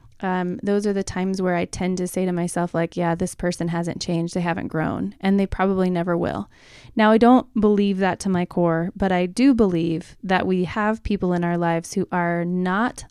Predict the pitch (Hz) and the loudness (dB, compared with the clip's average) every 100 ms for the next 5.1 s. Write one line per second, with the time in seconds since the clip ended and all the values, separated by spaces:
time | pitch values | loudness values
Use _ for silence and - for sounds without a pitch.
0 | - 196 175 - 180 175 185 180 175 170 | -2 0 0 -2 -4 -2 -4 -4 -4 -4
1 | 170 165 160 165 180 190 - 180 170 - | -4 -2 0 0 2 0 -2 -2 -2 -6
2 | 160 - - 190 214 - - - - - | -12 -12 -8 -8 -8 -14 -20 -20 -20 -8
3 | - 240 208 202 196 196 196 196 185 - | 2 4 6 4 2 0 -2 0 0 -2
4 | 190 175 165 175 170 165 - 196 175 170 | 0 0 -2 -2 -2 -4 -4 -2 0 0
5 | 170 | -2